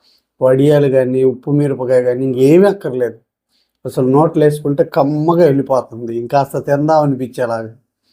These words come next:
అంత బాగుంది. మీరు కూడా నేను చేసిన పద్ధతిలో ఒకసారి చేసి, అది ఎలా వచ్చిందో నాకు కామెంట్ సెక్షన్‌లో చెప్పండి. ఈ వీడియో కనుక మీకు నచ్చినట్లయితే ఒక లైక్ చేయండి, షేర్ చేయండి, మన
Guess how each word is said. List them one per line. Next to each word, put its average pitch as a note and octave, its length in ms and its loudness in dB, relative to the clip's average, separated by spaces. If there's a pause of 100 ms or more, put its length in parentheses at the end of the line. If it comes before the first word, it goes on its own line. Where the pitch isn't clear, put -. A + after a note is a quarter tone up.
(1400)
అంత D3+ 380 2
బాగుంది. C3 520 0 (300)
మీరు E3 400 2
కూడా C#3 300 0 (240)
నేను D3+ 280 2
చేసిన F3 320 2
పద్ధతిలో C#3 460 -2
ఒకసారి C3 440 0
చేసి, D3 460 -4
అది C3 200 0
ఎలా C#3 200 2
వచ్చిందో D3+ 420 0
నాకు G3 240 -4
కామెంట్ D3 300 -4
సెక్షన్‌లో C#3 380 -8
చెప్పండి. A#2 400 -6 (680)
ఈ C#3 100 2
వీడియో E3+ 340 4
కనుక E3 220 0
మీకు C#3 260 -2
నచ్చినట్లయితే C#3 720 -4
ఒక C#3+ 220 -2
లైక్ D3 260 0
చేయండి, B2+ 440 -2
షేర్ C#3 340 0
చేయండి, A#2+ 420 -2 (100)
మన C3+ 180 2